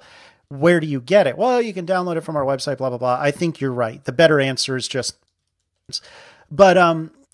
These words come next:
I, it comes up semi-often, and I think that's because it's become a fairly big part of my life. And,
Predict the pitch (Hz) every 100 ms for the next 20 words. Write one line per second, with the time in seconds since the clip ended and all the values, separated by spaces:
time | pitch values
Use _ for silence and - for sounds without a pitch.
0 | - 349 320 330 - 381 349 285 214 -
1 | _ - - 160 165 190 196 - 190 202
2 | - 226 220 - 208 233 302 269 - 185
3 | - 165 139 143 151 - 151 147 143 147
4 | - 147 135 143 120 135 131 - 135 127
5 | 123 120 113 117 165 - - - - _
6 | - 196 202 196